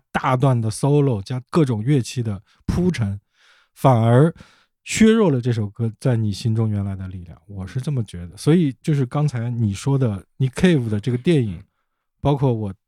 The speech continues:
Speaker 1: 听到的这个只有钢琴伴奏、女生合唱的这些版本的歌，反而是让我更加的觉得，
Speaker 2: 对。
Speaker 1: 哎，不一样。又是一个冲击力。
Speaker 2: 对，返璞归真的嘛。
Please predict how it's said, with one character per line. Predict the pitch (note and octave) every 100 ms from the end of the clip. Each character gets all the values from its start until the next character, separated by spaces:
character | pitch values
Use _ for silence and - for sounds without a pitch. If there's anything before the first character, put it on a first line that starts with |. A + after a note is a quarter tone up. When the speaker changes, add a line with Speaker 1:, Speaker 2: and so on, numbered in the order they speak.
| _ _
Speaker 1:
听 | - D3 C#3+
到 | C3
的 | G#2+
这 | G#2 A2+
个 | G2+ G2 E2+ _ _ _ _
只 | - B2+ F3
有 | C3+
钢 | B2+ B2+
琴 | A#2
伴 | A#2 A2+
奏、 | A2
女 | G#2+ F#2+
生 | A#2+
合 | B2 G#2
唱 | D3+ C#3+
的 | G#2+
这 | G2+
些 | G2 G2+
版 | F#2+ G2+
本 | F#2+
的 | F2
歌， | - F#2
反 | E2+ F#2+ F2
而 | E2 F#2
是 | A2 A#2
让 | A2+ G2
我 | E2 E2
更 | A2+ G2
加 | F#2 F#2
的 | E2+ D2 _ _ _ _ _ -
觉 | A2+
得， | A#2 G#2 _ _ _ _ -
Speaker 2:
对。 | A#2+ D#3
Speaker 1:
哎， | - - _ _ _ _ _
不 | C3
一 | A#2
样。 | B2+ G#2+ - _ _ _
又 | D#3
是 | C3+ A2+
一 |
个 | G#2
冲 | - A2
击 | G2+
力。 | G2 E2+ _
Speaker 2:
对， | - C#2+ _ _ _ _ _ _
返 | - C3+
璞 | C3
归 | G2+
真 | D3+ F3+
的 | B2
嘛。 | D2+